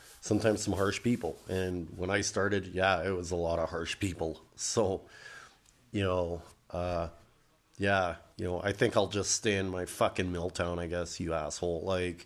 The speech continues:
you know, you know, we provide you with the things that you enjoy. So, and I'm pretty sure you had a lot of investments in the, these so-called fucking Milltowns anyway. You know, you're probably one of those fucking shareholders.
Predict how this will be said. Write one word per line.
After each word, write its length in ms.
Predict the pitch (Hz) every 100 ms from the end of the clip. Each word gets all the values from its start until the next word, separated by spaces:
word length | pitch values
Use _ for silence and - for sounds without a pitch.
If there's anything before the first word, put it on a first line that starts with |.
| - - - - _ _
you 80 | 95
know, 240 | 90 85 - - _ _ _ _ _ - 107
you 140 | - 104
know, 260 | 90 90 95 95 - _ -
we 120 | 147
provide 460 | 131 113 113 113
you 220 | 107 107 101
with 120 | 98
the 80 | 101
things 400 | 107 104 98 87
that 140 | 92
you 180 | 95 95
enjoy. 500 | 95 87 95 87 82 -
So, 480 | - - 95 90 80 - - _ _ -
and 100 | 107
I'm 120 | 104
pretty 220 | - 117
sure 240 | 110 113 104
you 180 | 98
had 220 | 98 98 90
a 40 |
lot 200 | 92 92
of 100 | 85
investments 680 | 87 87 92 90 - 82 -
in 80 |
the, 240 | 87 87 80 - - - -
these 160 | 98
so-called 440 | - 98 85 90 -
fucking 400 | - 95 - 92
Milltowns 520 | 90 87 90 87 87
anyway. 320 | 92 90 82 - - - _
You 100 | -
know, 260 | 92 87 85 - - _ _ -
you're 120 | 107
probably 300 | 82 110 101
one 160 | 98 98
of 60 |
those 220 | 95 95
fucking 400 | - 110 92 101
shareholders. 840 | 87 - 90 82 80 78 73 82